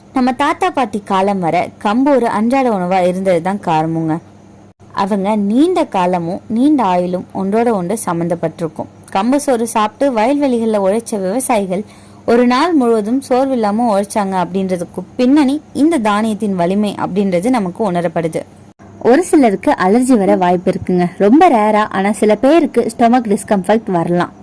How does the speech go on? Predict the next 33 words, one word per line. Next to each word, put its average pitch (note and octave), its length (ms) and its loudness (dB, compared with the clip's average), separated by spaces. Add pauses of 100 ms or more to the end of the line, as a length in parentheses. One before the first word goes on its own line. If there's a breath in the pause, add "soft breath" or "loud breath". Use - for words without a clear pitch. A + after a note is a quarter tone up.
So - 140 0
கவனமா F#3 480 2
இருக்கணும். E3+ 400 -2 (340 loud breath)
குழந்தைகளுக்கு D4 600 4
அதிகமா F#3+ 380 2
கொடுக்க F3+ 320 -2
கூடாது. E3+ 380 0 (320 loud breath)
அவங்களுக்கு F#3 420 2
டைஜஷன் A#3+ 580 2
ஸ்லோ F3+ 240 0
ஆகும். E3+ 300 -2
So - 220 -4
லிமிட்டா B3 460 4
தான் B3 260 0
தரணுங்க. E3+ 400 0 (640)
ஒரு D4 240 4
சிலருக்கு G3+ 500 2
கேஸ், G3 360 2
ப்ளோட்டிங் G3 440 2
வர F3 120 4
வாய்ப்பு E3+ 320 0
இருக்கு. E3+ 200 -4 (120)
ஃபைபர் A3+ 460 4
அதிகம் G#3+ 300 2
இருக்கிற F#3 260 0 (180)
ரீசன்னால G3 600 0 (160)
இனிஷியலா A3+ 540 2 (160)
கேஸ் F#3 240 0
வரலாம். E3+ 400 -2 (220)
கிராஜுவலா A#3+ 560 2
இன்க்ரீஸ் G3+ 360 -2
பண்ணினா F#3 300 -2 (140)
பிரச்சனை G#3 300 0